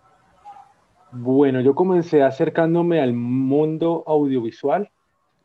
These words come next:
hace ya, pues, muchos años, en el año noventa y ocho,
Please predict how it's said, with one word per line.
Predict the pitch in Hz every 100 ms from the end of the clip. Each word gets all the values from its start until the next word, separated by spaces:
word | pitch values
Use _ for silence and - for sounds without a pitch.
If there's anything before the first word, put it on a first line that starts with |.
| -
hace | 123 117 143
ya, | 127 127 123 117 _ _ _ _ _ _ _ _ _ _ _ _ _ _ _ _
pues, | - 127
muchos | 120 143 151
años, | 135 131 -
en | 147
el | 123
año | 117 120
noventa | 131 131 127 123 - 107
y |
ocho, | 110 110 - 135